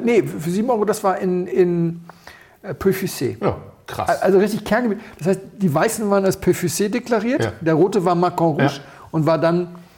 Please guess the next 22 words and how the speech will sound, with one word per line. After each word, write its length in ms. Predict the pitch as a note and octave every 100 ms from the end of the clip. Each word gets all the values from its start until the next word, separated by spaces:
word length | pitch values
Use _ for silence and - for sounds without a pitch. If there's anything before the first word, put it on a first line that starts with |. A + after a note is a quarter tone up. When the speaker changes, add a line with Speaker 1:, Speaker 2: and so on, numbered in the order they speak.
| - -
Speaker 1:
äh, 180 | B2 -
entsprechend 460 | D3 E3+ C#3+ D#3
Gamay 420 | D3+ C#3 D#3 G#3+
und 220 | A3 F#3 -
kostete 380 | F3+ F#3+ D3+ D3+
sechs 460 | C3 E3+ - -
Euro 440 | - E3+ D3 D3+ D3
fünfundvierzig 1120 | - - F3 D#3+ C#3+ F#3 F#3+ - A3+ - - - - -
und 140 | F3
hat 120 | C3+ C#3 - D3
wahnsinnig 420 | C#3 D3 C#3 D3+ -
gut 120 | G3
geschmeckt 280 | D3+ E3+ E3+ - - -
und 180 | F3+ - - -
schmeckte 340 | D#3 F3 E3
aber 220 | D3 D#3+
wie 100 | E3
Pinot. 360 | D#3+ G3 A3 G#3
Speaker 2:
Ja. 100 | C3+
Speaker 1:
Und 100 | C#3+
deswegen 380 | A3 F#3 F3 F3
dann 300 | F3 F#3